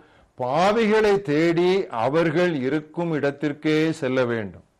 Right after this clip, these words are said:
அவர்கள் நம்மை தேடி வரட்டும் என்று நாம் காத்திருக்க கூடாது.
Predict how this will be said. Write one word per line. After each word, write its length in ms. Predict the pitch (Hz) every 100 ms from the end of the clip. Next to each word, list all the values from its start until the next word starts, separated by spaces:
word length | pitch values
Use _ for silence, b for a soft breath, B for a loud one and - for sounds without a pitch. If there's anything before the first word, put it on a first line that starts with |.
| _ b b
அவர்கள் 520 | 107 143 226 240 233
நம்மை 360 | 196 170 214 196
தேடி 280 | 180 185 196
வரட்டும் 500 | 175 175 170 185 170
என்று 240 | 160 190
நாம் 220 | 170 151
காத்திருக்க 560 | 135 143 143 147 123 127
கூடாது. 420 | 123 120 107